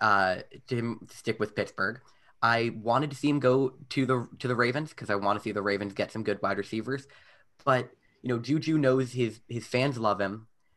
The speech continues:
uh, his team, his city loves him, and he's been getting, he, he got better last season after having a pretty, pretty bad, uh, twenty nineteen. Um, and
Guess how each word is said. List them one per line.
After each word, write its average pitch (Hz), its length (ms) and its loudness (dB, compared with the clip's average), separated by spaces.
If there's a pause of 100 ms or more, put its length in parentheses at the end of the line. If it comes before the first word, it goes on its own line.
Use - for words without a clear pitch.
(220)
uh, 104 160 4
his 104 200 -8
team, 127 380 0
his 123 180 -4
city 120 260 0
loves 92 220 2
him, 98 240 -10 (640)
and 113 480 2 (380)
he's 139 300 -6
been 131 320 2
getting, 127 340 2
he, 131 160 -6
he 127 160 -6
got 127 200 4
better 123 460 0
last 110 440 -2
season 107 220 -2
after 101 260 -6
having 104 220 -2
a 98 200 -4 (180)
pretty, 117 340 -2
pretty 113 340 -4 (160)
bad, 101 340 2
uh, 92 180 -2
twenty 104 240 -4
nineteen. 98 560 -4 (800)
Um, 95 420 2 (180)
and 120 360 2